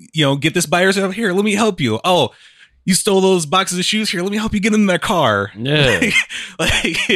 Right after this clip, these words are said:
Speaker 1: who, who knew all it took is going crazy for everyone to be like, "Oh, we're all, we're all nice to each other." <laughs>
Speaker 2: It's, there's nothing more, it's, uh,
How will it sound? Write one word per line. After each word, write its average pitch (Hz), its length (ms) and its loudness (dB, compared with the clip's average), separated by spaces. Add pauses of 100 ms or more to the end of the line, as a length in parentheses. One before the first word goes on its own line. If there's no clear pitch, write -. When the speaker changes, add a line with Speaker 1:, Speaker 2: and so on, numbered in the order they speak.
(120)
Speaker 1:
who, 214 160 -2 (280)
who 262 160 6
knew 247 220 4
all 196 260 2
it 185 60 -4
took - 300 -2
is 151 220 -4
going 175 320 2
crazy 170 480 2
for 156 140 0
everyone 160 260 2
to 151 60 0
be 156 100 0
like, 165 240 0 (100)
"Oh, 196 160 -2
we're 233 160 2
all, 180 280 2 (400)
we're 226 160 2
all 202 140 4
nice 208 300 0
to - 80 -6
each 139 200 -4
other." 113 300 0 (100)
<laughs> - 100 -8
Speaker 2:
It's, 156 240 0
there's 143 320 2
nothing 147 360 2
more, 117 400 4 (360)
it's, - 240 -8
uh, 120 160 -2